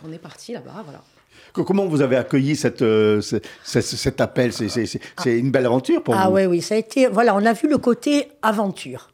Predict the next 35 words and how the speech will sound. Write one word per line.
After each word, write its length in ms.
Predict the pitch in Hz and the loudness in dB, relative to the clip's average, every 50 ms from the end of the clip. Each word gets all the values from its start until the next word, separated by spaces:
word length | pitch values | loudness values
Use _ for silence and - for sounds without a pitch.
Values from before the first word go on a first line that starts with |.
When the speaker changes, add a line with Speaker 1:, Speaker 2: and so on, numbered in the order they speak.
| _ _ _ _ _ _ | _ _ _ _ _ _
Speaker 3:
en 100 | 147 156 | -10 -10
fait. 220 | 156 - - 110 - - | -10 -10 -12 -14 -14 -14
C'était 280 | - - - - 196 | -14 -10 -6 -6 -6
pas, 420 | 185 - 220 226 247 254 240 226 214 | -2 0 0 2 2 4 4 4 4
euh, 160 | 202 202 202 | 4 4 4
le, 220 | 196 196 190 180 | 4 4 4 4
le 120 | 170 180 175 | 2 0 -4
fait 440 | 175 - 185 208 226 220 220 - | -4 -2 0 0 0 0 -2 -4
d'a-, 200 | 160 160 156 160 | -8 -6 -6 -6
d'avoir 280 | 165 170 165 156 165 165 | -6 -6 -8 -8 -6 -8
un 60 | 175 | -8
concours, 580 | - - 151 135 - - 214 220 233 220 208 214 | -8 -8 -10 -10 -8 -6 -4 -4 -2 -4 -4 -4
de 100 | 180 175 | -6 -4
gagner. 720 | 165 175 170 165 165 170 175 180 196 214 233 226 226 214 | -4 -4 -4 -4 -4 -4 -4 -2 0 2 2 2 4 4
Euh, 140 | 196 185 160 - - - - - - - - - - - | 2 2 0 -2 -6 -14 -20 -20 -20 -20 -20 -18 -10 -8
en 80 | 202 180 | -8 -6
fait, 360 | - - 220 240 247 - - | -2 -2 -2 -2 -2 -2 -4
bon, 340 | 175 170 180 175 185 190 160 | -2 0 0 0 0 0 -2
euh, 180 | 147 156 151 | -2 -2 -4
c'était 440 | 127 - - 170 - - - 208 262 | -4 -6 -8 -8 -6 -4 -2 0 0
de 120 | 233 208 180 | 0 0 -2
chanter 280 | - - 196 175 - | -2 -4 -6 -6 -6
ensemble, 840 | 202 160 - - - 175 180 202 240 277 262 214 185 175 165 160 151 - - - - - - - - - | -6 -6 -6 -8 -4 -2 0 2 2 2 4 4 2 2 2 0 -2 -6 -10 -20 -20 -20 -20 -16 -6 -2
euh, 340 | 208 185 185 170 165 160 151 | 2 2 4 4 2 0 -2
voilà, 220 | 143 180 190 165 135 | -2 -2 -2 -2 -4
de 100 | 143 165 | -6 -6
demander 360 | 160 180 180 190 196 190 202 | -6 -4 -4 -2 0 0 0
à 60 | 196 185 | 2 2
Anaïs 460 | 180 180 180 180 190 208 190 - - | 0 0 0 0 0 0 -2 -4 -6
de 140 | 143 160 185 | -8 -6 -6
nous 140 | 180 180 | -6 -6
driver, 480 | 170 180 165 190 180 160 160 190 175 143 | -4 -4 -4 -4 -4 -4 -4 -4 -4 -4
puisque 340 | - - 160 - - - 170 | -6 -8 -14 -12 -10 -10 -8
bon, 300 | 156 160 170 156 151 139 113 | -4 -4 -4 -4 -4 -6 -8
euh, 400 | 123 123 120 117 120 117 120 | -8 -6 -6 -6 -8 -8 -10